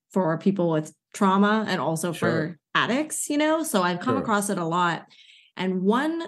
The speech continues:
Speaker 1: type of meditation that I came across when I was doing a trauma program, I think it's called a metta meditation. And it comes, I think, from Buddhism.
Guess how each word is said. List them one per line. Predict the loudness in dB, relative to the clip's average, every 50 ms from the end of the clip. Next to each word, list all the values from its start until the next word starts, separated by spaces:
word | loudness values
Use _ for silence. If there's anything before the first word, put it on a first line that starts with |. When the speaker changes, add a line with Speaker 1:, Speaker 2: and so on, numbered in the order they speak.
| -12 -14
Speaker 1:
type | -8 -2 0 0 2 2
of | 2 2
meditation | 2 2 0 -2 -4 -4 -4 -4 -4 -2 -2 -2 -2 -2 -2
that | 0 0 0 0 -2 -2
I | -4 -4 -4
came | -6 -4 -2 0 0 2
across | 0 -2 0 0 0 2 2 0 -2 -2 -6 -6
when | -4 -2
I | -2 -2
was | -2 -2
doing | -2 -2 -2 -2
a | -4 -4
trauma | -4 -2 -2 0 2 0 0
program, | 0 -2 -4 -4 -2 -2 -2 -2 -4 -6 -6 -10 _ _ _ _ _ _ _ _ _ _ _ _ -10 -2 -2
I | -2 0
think | 2 2 2 2
it's | 0 0
called | 0 -2 0 2
a | 2 2
metta | 2 0 0 0 0 0
meditation. | 0 0 -2 -4 -4 -4 -4 -4 -4 -6 -6 -8 -8 -8 -10 _ -20 -20 -20 -20 -20 -14 _ 2
And | 2 4 4
it | 2 0 -6
comes, | -4 0 2 2 4 2 2 0 -2 -4 -6 -4 -2
I | -2 -2
think, | -2 0 2 2 2 2
from | 0 -2 -2 -2 0
Buddhism. | -2 -2 -2 -4 -4 -4 -4 -4 -4 -4 -6 -8